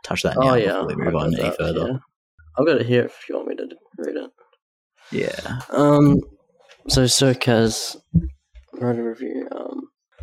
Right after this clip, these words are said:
Speaker 2: "I kinda liked Windfall. It wasn't consistently engaging due to it having shot during covid vibes, in bracket, in quotation marks, to me.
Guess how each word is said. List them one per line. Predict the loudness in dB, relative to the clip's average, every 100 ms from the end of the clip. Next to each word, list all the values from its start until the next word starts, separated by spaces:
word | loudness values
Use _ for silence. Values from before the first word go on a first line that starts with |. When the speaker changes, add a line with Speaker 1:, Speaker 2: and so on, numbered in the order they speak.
| -8 -6
Speaker 2:
"I |
kinda | 0 4 4
liked | 6 6 4 2
Windfall. | 4 6 4 2 -2 0
It | 2
wasn't | 2 2 2
consistently | 0 -2 -2 2 2
engaging | 4 4 4 2
due | 2 2
to | 2
it |
having | 2 2 2 2
shot | 2 -2 -2
during | -2 -2
covid | -2 -2 0 -2 -4
vibes, | -2 -2 -4 -8 -10
in | -10 -8
bracket, | -8 -10 -16 -12
in | -10 -10 -12 _ -18
quotation | -12 -12 -10
marks, | -10 -10 -14 -20 _ _ _ _ -2
to | 2
me. | 2 -2